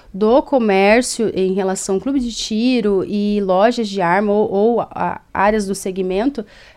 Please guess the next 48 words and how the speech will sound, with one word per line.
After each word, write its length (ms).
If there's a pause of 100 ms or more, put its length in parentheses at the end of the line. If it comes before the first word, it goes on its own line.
acabaram 420
fechando 400
porque 260
não 120
resistiram 680
realmente 500
a, 260
a 100
esse 180
impacto. 500 (380)
Mas 220
eu 60
acho 180
que 60
agora 200
vai 120
ser 120
mais 160
tranquilo 380
porque 240
a 20
gente 120
já 80
tem 120
um 80
cronograma, 720 (220)
o 80
que 180
anteriormente 500
a 40
gente 260
não 160
tinha. 460 (260)
Então 220
agora 400
a, 320
a 80
gente 220
já 80
tem 440
boa 260
parte 380
dos 160
serviços 640
restabelecidos 880
agora 320
em 100
julho. 480